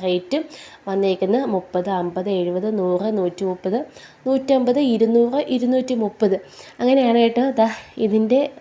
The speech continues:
ആ, പോകുന്നത്. കോക്കനട്ട് മിൽക്കാണ്, അതിൻ്റെ വെറൈറ്റിയാണ്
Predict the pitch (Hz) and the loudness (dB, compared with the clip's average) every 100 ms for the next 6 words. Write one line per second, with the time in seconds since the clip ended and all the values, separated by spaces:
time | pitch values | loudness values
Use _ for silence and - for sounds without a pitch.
0 | 190 185 180 180 190 185 214 220 190 349 | -10 -8 -8 -4 0 0 0 0 0 -2
1 | 381 - - - - 220 208 220 214 - | -4 -14 -20 -20 -2 0 2 0 0 -2
2 | 208 185 185 214 208 190 320 330 - - | -2 -2 -2 -4 -2 0 -2 -4 -12 -20
3 | - 208 202 202 196 190 190 214 185 | -8 -4 -2 0 0 0 0 -2 0